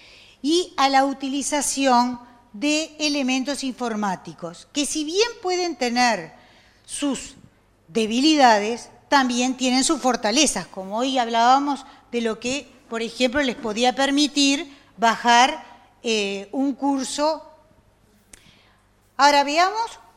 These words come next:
vieron que hay partes que se interdigitan. Bueno, esto, estos cuidados centrados en el paciente lo traemos más bien alrededor de figuras.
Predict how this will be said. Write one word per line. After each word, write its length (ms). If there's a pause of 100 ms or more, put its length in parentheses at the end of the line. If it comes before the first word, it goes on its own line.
(100)
vieron 320
que 100
hay 100
partes 440
que 160
se 340
interdigitan. 1200 (2500)
Bueno, 400 (640)
esto, 800
estos 340
cuidados 720
centrados 580
en 80
el 120
paciente 540
lo 140
traemos 480
más 180
bien 480 (540)
alrededor 840
de 160
figuras. 800